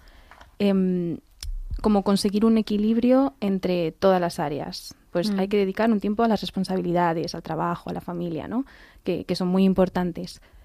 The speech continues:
Speaker 1: Em, pero bueno, también, pues, cuidar esos momentos de ocio, cuidar, pues, ese tiempo, ¿no? Con las personas que, que realmente queremos, em, cuidar nuestra dimensión espiritual, ¿no? La fe,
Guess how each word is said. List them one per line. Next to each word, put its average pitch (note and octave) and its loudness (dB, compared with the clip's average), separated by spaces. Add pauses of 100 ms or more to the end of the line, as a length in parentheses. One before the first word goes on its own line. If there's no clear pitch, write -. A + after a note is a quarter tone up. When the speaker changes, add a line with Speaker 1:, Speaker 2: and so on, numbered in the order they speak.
(260)
Speaker 1:
Em, F#3 2 (520)
pero F#3+ 4
bueno, F#3 4
también, F3 -2
pues, G#3 -2
cuidar F3 2
esos F3+ -2
momentos F3+ -2
de F3 0
ocio, F#3+ 2
cuidar, F3 -2
pues, - -8 (220)
ese G3+ -2
tiempo, G3 2
¿no? B3 2
Con A#3+ 2
las F#3+ -4
personas F#3+ -4
que, F#3+ -6
que G#3 -2
realmente G3 -2
queremos, G#3 0 (540)
em, F#3 0
cuidar F3+ 2
nuestra F#3+ 2
dimensión F3+ 0
espiritual, F3+ -2
¿no? A#3 0
La F#3 -2
fe, F3+ -2